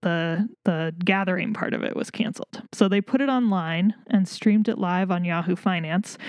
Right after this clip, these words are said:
If you missed it, you can still watch it. It's still up there on Yahoo Finance. They have the whole thing. It's about a five and a half hour video, including the pre-show and the post-show.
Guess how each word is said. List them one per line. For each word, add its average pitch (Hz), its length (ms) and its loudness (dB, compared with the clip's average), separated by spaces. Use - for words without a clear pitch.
If 220 220 2
you 233 100 6
missed 269 400 0
it, 214 160 2
you 233 140 4
can 208 180 2
still 233 480 0
watch 214 300 0
it. 214 120 2
It's 214 140 -4
still 233 280 0
up 220 200 -2
there 208 260 2
on 196 160 0
Yahoo 202 280 4
Finance. 185 460 0
They 180 100 2
have 165 140 -2
the 185 80 0
whole 202 160 2
thing. 185 240 0
It's 180 140 -2
about 170 220 0
a 165 40 -2
five 208 580 0
and 208 100 2
a 196 40 0
half 190 280 -2
hour 170 500 0
video, 185 760 2
including 190 720 2
the 175 60 -4
pre-show - 480 -2
and - 140 -2
the 196 60 -2
post-show. - 680 -4